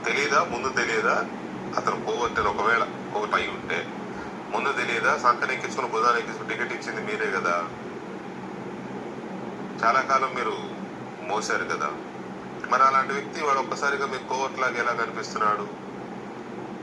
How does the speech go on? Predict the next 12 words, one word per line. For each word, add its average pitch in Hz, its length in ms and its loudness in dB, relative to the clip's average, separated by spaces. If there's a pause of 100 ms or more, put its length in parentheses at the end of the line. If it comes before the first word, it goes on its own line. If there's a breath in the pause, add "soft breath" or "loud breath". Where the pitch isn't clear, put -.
(400)
అనేది 143 400 0
ఎంపీకి 113 280 -4
ఎదురవుతున్న 107 440 -2
ప్రశ్న. 87 360 -4 (3500)
ఈ 165 260 -2
గొడవంతా 156 840 4 (1500)
విజయవాడ 147 380 4
ఎంపీ 131 520 -2
కేసినేని 127 640 -2 (680)
శివనాథ్, - 580 2 (1000)
కేసినేని 127 280 -2
చిన్ని, 120 400 -4